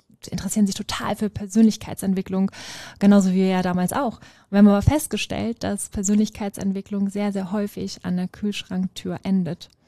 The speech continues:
Und, <laughs> ähm, wenn man da mal so genauer hinschaut, dann sieht man, ah,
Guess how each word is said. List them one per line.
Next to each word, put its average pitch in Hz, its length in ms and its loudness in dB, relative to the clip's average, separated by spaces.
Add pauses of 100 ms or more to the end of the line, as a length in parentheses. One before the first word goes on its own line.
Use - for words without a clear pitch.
(580)
Und, 196 380 2
<laughs> - 40 -6
ähm, 185 300 0
wenn 202 120 6
man 277 140 6
da 285 140 2
mal 220 160 4
so 214 100 0
genauer 202 320 2
hinschaut, 214 560 2
dann 196 160 2
sieht 196 160 -4
man, - 180 -4
ah, 370 180 -6